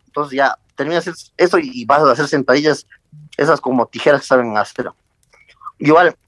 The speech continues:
se ponen mala pesa, unos están encorvados, no hacen bien. Y claro, el, y el instructor te ve y, y, y no te corrige que hagas bien, lo que te corrige es que tienes que hacerlo.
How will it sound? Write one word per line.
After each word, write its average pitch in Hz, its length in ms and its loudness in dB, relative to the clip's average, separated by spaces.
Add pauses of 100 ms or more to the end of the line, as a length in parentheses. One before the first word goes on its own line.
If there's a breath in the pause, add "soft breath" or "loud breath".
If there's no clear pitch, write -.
(100)
se 147 120 -10
ponen 160 300 -2
mala 156 240 2
pesa, 202 500 0 (800)
unos 151 240 0
están 151 220 -2
encorvados, 156 840 0
no 147 100 -2
hacen 147 240 -6
bien. 185 340 -4 (1000 loud breath)
Y 160 240 2
claro, 175 420 4
el, 160 160 2
y 160 80 4
el 165 80 4
instructor 170 380 0
te - 160 2
ve 208 280 0 (680)
y, 156 100 -6 (120)
y, 160 340 -4
y 160 60 4
no 190 100 4
te - 140 -4
corrige 156 420 0
que - 140 0
hagas 135 200 4
bien, 120 160 -6
lo 123 140 -2
que - 80 -20
te 139 140 -4
corrige 196 260 0
es 214 100 -2
que - 140 -4
tienes 226 400 0
que 175 140 0
hacerlo. 139 280 -2